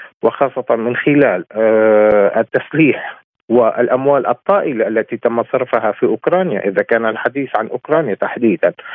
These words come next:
وبدون أي فوائد ترجى. فلا هم استطاعوا أن <clears throat> يلحقوا خسائر،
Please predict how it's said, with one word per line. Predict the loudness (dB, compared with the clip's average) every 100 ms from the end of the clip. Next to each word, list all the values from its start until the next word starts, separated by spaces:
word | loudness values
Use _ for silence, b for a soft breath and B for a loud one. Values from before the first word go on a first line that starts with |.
| B B 0
وبدون | 2 2 0 0
أي | -2
فوائد | 0 2 2 0 -2
ترجى. | -2 -2 -2 -8 B B B -2
فلا | 0 2 2 2
هم | 0 -2
استطاعوا | -4 -4 0 0 0 -2 -4 -4
أن | -4 -12 B B B _ _ _
<clears throat> | 0 0 0 2
يلحقوا | 0 0 -4 -2 -2
خسائر، | -2 2 2 2 -2 -6